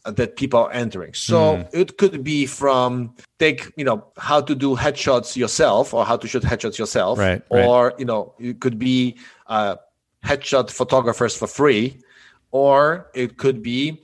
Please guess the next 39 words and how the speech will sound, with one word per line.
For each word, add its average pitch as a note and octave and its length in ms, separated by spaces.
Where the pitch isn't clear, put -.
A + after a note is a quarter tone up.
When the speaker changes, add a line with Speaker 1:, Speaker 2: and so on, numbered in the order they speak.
Speaker 1:
how D3+ 300
to, D#3 280
how D3+ 160
to D3 100
take D3+ 160
a D3+ 60
headshot D#3 340
with D3+ 160
a D3+ 60
cell D3+ 220
phone. G2 220
You B2+ 80
know, B2+ 60
those D3 260
will A#3+ 80
be G#3+ 140
all, D3 800
uh, A#2+ 440
you C3+ 140
know, G#2+ 260
keywords A2+ 760
that C3 720
Google E3+ 300
will D3+ 160
show D3+ 320
your D3 240
ads, D#3 500
uh, A2 500
you A#2+ 80
know, G#2 280
for B2 180
those B2 220
results. B2+ 580
Speaker 2:
Yeah. F#2 200
Speaker 1:
And, B2 380
and B2 140
so D3 120
this F3 220
is G3 200